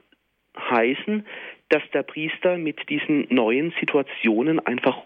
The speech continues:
umgehen lernen muss. Was in seinem Leben da ist, das ist ja auch im Leben der anderen Menschen da. Wir sind ja Kinder unserer Zeit. Und da gibt es unterschiedliches Vorwissen, unterschiedliche Interessen von Gemeinden,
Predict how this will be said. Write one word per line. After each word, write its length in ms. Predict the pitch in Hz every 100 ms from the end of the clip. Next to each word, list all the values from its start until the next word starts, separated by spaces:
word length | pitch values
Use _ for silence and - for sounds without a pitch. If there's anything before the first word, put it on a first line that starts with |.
| _ _ -
umgehen 600 | 131 147 165 175 143 143
lernen 360 | 123 113 120 127
muss. 220 | 120 - - - - _ _ - - - - - _ _ _ _ 135
Was 120 | 131 -
in 140 | 135 127
seinem 300 | 139 127 120
Leben 440 | 117 110 135 196 180
da 240 | 101 107
ist, 220 | - 196 - -
das 120 | 147
ist 200 | 143 -
ja 80 | 151
auch 160 | - -
im 120 | 135
Leben 260 | 120 113 127
der 160 | 131
anderen 380 | 98 98 - 120
Menschen 420 | 113 110 - 117
da. 220 | 113 98
Wir 100 | 107
sind 180 | - 117
ja 60 | 127
Kinder 420 | - 123 117 139
unserer 400 | 120 120 - 113 -
Zeit. 320 | 104 92 113 - - - - - - _
Und 180 | 120 117
da 80 | 127
gibt 220 | - -
es 80 | 117 - 131
unterschiedliches 720 | 139 139 - 123 101 - - -
Vorwissen, 540 | 139 156 170 170 170 165
unterschiedliche 800 | - 113 113 - 131 107 104 117
Interessen 640 | 110 107 - 131 - 143
von 180 | 104 95
Gemeinden, 680 | 101 104 117 147 151 143